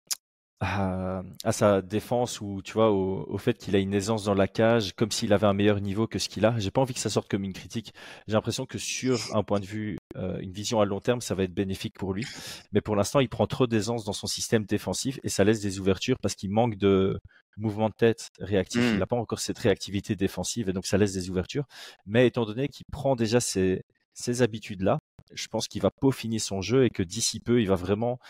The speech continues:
Speaker 1: euh, arriver à ce niveau nécessaire
Speaker 2: Mm.
Speaker 1: pour ce style et qu'à ce moment-là, il va briller. Et donc, je serais pas surpris qu'il ait, euh, un début de carrière à l'U F C qui soit moyen, tu vois, en dents de scie, une victoire, une défaite,
Speaker 2: Mm.
Speaker 1: deux victoires, une défaite,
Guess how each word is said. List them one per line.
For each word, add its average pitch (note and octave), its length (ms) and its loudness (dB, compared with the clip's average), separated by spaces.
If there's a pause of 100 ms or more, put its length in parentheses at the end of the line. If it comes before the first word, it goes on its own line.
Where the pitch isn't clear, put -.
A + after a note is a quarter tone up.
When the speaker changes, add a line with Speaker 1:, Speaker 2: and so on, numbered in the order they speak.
(280)
Speaker 1:
euh, F#2 340 0
arriver G#2+ 340 -2
à A#2+ 60 0
ce - 140 -8
niveau G2 500 -2
nécessaire G#2 540 2
Speaker 2:
Mm. G2 60 -2
Speaker 1:
pour G#2 120 -10
ce - 120 -6
style A#2 380 -4
et G2 100 2
qu'à A2 100 0
ce - 120 -4
moment-là, F#2+ 220 4
il G#2+ 80 2
va F#2+ 80 6
briller. F#2+ 360 0 (340)
Et F#2+ 80 2
donc, A2 100 2
je G#2+ 80 -6
serais - 220 -2
pas C3 100 6
surpris - 400 -2
qu'il G#2+ 260 -2
ait, A2 180 6 (580)
euh, F#2+ 360 6
un G2+ 180 2
début A2+ 280 0
de - 40 -14
carrière G#2+ 340 4
à F#2+ 60 4
l'U F#2+ 180 -2
F - 40 -12
C - 180 -2
qui - 100 -12
soit G2 200 2
moyen, G2 400 -2
tu - 100 -18
vois, G#2 200 2
en F#2+ 120 -4
dents F#2 180 -4
de - 40 -14
scie, A2 280 -8
une F2+ 160 -8
victoire, F#2+ 760 0 (140)
une F#2 140 -10
défaite, A#2+ 380 2
Speaker 2:
Mm. A#2 200 2
Speaker 1:
deux G2 60 0
victoires, F#2 500 0
une F#2 100 -6
défaite, F#2+ 400 -2